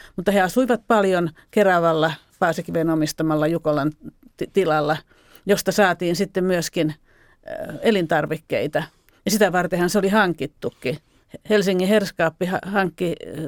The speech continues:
ton sisällissodan jälkeen maatiloja sen takia, että itsellä olisi, niinku,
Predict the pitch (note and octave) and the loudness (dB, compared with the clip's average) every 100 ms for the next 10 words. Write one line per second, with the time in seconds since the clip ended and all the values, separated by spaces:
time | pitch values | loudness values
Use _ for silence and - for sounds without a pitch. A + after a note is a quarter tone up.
0 | C#3 - F3+ F3+ - A#3 G#3 E3 - F3 | -10 -6 -4 -4 -2 2 2 0 -2 -2
1 | D#3 E3+ E3 D#3+ E3 D#3 D3+ - - - | 0 0 0 -2 -2 -2 -2 -8 -20 -18
2 | - G3+ E3+ D#3+ E3+ D#3+ D#3+ D3+ - _ | -2 0 0 0 -2 0 -2 -6 -10 _
3 | _ _ _ _ - - A3 F3+ F3 F3+ | _ _ _ _ -20 -4 -2 0 -4 -2
4 | E3+ E3 - E3+ - G#3 - F#3 E3 E3+ | -2 -2 -2 -4 0 -2 0 0 0 0
5 | E3+ D#3 - _ _ _ _ _ _ _ | -2 -6 -10 _ _ _ _ _ _ _
6 | _ F#3 D#3+ | _ -10 -10